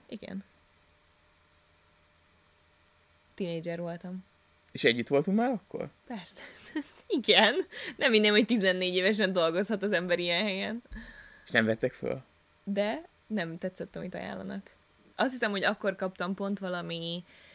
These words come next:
Speaker 1: ilyen, öm, reklámszerepes valamit, és akkor mérlegeltem, hogy akarok-e én egy ilyen meg nem nevezett fast fashion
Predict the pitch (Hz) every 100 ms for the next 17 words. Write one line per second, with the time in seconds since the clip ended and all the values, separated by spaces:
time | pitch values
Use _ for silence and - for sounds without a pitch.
0 | - _ _ - 185 180 175 175 170 165
1 | 165 160 165 185 196 _ _ - 196 208
2 | - 202 175 196 196 170 175 175 170 190
3 | 202 170 175 240 285 202 214 - 190 202
4 | 190 170 170 165 175 175 185 175 170 -
5 | - 185 175 160 170 170 160 160 - 175
6 | 165 165 175 165 165 180 175 - - -
7 | - - _ _ - _ _ _ - 202
8 | 185 170 180 175 165 175 - 175 - 175
9 | 180